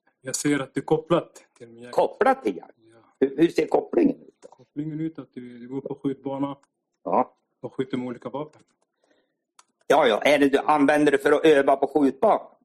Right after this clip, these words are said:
Speaker 1: Ja, alltså för, kopplat till jägarexamen. Det finns ju chattar som du har
Speaker 2: Jo.
Speaker 1: tagit del utav där, eh,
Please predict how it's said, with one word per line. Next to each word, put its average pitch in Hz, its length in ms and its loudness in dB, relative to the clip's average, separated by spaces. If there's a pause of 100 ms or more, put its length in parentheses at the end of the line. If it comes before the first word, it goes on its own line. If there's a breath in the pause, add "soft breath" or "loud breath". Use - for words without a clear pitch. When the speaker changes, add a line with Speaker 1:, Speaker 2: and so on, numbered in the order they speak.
(220)
Speaker 1:
Ja, 170 180 -12
alltså 131 200 -20 (180)
för, 147 320 -4 (200)
kopplat 156 360 0
till 139 120 -2
jägarexamen. 143 680 0 (100)
Det 127 160 -20
finns 151 240 -2
ju 131 120 -2
chattar 147 480 -2 (680)
som 131 160 -2
du 131 120 -4
har 123 340 -6
Speaker 2:
Jo. 147 120 4
Speaker 1:
tagit 131 260 -6
del 156 180 4
utav 123 400 -4
där, 123 260 -8 (280)
eh, 120 60 -18